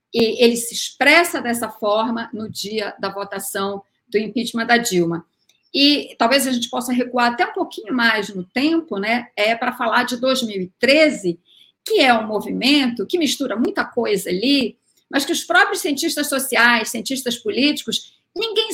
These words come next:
você pergunta, eu já entrevistei dezenas de pessoas sobre esse assunto,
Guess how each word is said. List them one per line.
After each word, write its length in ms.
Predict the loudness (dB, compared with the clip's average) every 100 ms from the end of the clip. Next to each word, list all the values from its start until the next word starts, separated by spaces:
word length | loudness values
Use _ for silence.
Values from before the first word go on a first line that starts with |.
| -8 -4
você 200 | -2 0
pergunta, 840 | 2 2 2 4 6 4 2 -2 -2
eu 60 |
já 100 | 0
entrevistei 560 | 0 -2 -4 -2 -2 0
dezenas 680 | 0 2 2 4 4 2 0
de 80 |
pessoas 380 | -4 -8 -4 -4
sobre 220 | -4 -6
esse 140 | -8 -8
assunto, 640 | -6 0 2 2 -2 -8